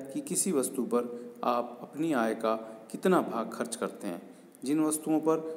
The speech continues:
उपभोक्ता अपनी आय का बड़ा भाग खर्च करता है उनकी मांग की लोच अधिक होने की संभावना रहती है, और जिन पर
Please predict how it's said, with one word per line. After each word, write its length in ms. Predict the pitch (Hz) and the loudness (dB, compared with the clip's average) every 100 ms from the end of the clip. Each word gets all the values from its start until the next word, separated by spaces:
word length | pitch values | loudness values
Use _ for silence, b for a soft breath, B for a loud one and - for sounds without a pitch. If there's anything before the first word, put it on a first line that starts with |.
| - | -6
उपभोक्ता 520 | - 131 156 156 160 151 | -6 0 2 2 2 2
अपनी 500 | 139 - 123 120 120 - - | 2 -2 -2 -2 -2 -8 -4
आय 200 | 110 110 | 0 0
का 180 | 107 98 | 2 0
बड़ा 240 | 95 117 143 | 2 2 4
भाग 240 | 143 139 | 4 2
खर्च 180 | - 143 | -2 -2
करता 320 | - 143 156 | -2 0 2
है 160 | 151 151 151 B B B - | 2 0 -6 B B B -4
उनकी 280 | 139 127 123 | 0 0 0
मांग 260 | 113 107 104 | 0 0 0
की 160 | - | -4
लोच 380 | 110 113 110 - - B B B - | -2 -2 -4 -8 -14 B B B -6
अधिक 220 | 139 160 | -2 2
होने 220 | 151 151 | 4 4
की 80 | 147 | 2
संभावना 480 | 151 147 147 151 151 | 2 4 6 6 6
रहती 340 | 147 151 151 | 6 4 0
है, 380 | 156 - - - - - | 0 -2 -8 -14 -14 -6
और 300 | 110 107 107 | -2 -2 -2
जिन 160 | 127 131 | 0 0
पर 180 | 123 | 0